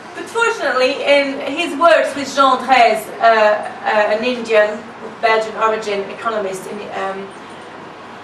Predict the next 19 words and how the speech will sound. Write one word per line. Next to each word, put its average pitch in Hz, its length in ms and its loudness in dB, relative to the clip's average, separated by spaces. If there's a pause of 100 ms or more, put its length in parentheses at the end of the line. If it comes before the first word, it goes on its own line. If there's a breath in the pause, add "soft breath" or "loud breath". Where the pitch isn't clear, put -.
(720)
they 339 60 0
are 339 220 4
a 349 60 -6
bit 339 100 -12
more 320 140 -6
explicit 320 720 -4
about 233 340 2
how 277 380 2
the 254 100 -6
capability 247 680 0
approach 220 480 0
can 240 240 -2
act - 460 2
as 233 180 -6
a 220 60 -10
theory 220 540 0
of - 240 -10
justice. - 580 -8 (1700)
And 302 240 0